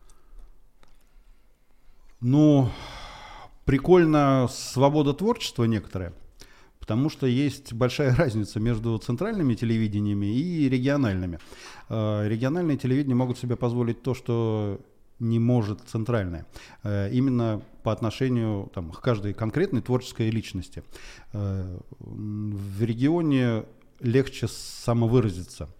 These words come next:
самореализоваться даже. Э, многие, кто уезжал в Москву, э, некоторые возвращались обратно, кто-то задержался там. Э,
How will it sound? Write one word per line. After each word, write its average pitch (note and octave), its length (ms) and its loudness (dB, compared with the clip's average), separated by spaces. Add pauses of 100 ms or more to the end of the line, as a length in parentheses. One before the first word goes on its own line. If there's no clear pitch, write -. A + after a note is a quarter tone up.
самореализоваться G#2+ 1080 -2
даже. E2 260 -12 (400)
Э, G#2+ 400 0 (160)
многие, C3+ 640 6
кто A2 260 -2
уезжал A2+ 400 2
в - 20 -4
Москву, A3+ 460 -2 (380)
э, G#2+ 360 0
некоторые A#2+ 800 2
возвращались G#2+ 580 -2
обратно, C3 460 -2
кто-то - 320 -2
задержался G2+ 640 -4
там. C3 240 -2 (380)
Э, G#2+ 440 -2